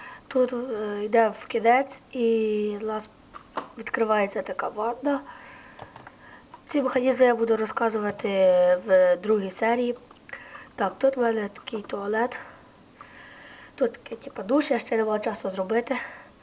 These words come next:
<coughs> Так, тут в мене зеркало.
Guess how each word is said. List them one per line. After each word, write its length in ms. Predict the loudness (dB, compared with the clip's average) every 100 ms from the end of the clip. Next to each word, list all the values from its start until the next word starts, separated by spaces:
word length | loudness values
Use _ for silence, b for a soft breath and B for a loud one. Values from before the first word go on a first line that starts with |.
| B B B B B 4
<coughs> 800 | 6 8 6 4 -4 -2 -4 -8 -14 -20 -20 -20 -18 -4
Так, 180 | -4 0
тут 200 | 2 4
в 20 |
мене 240 | 4 4
зеркало. 580 | 2 0 0 -4 -2 -6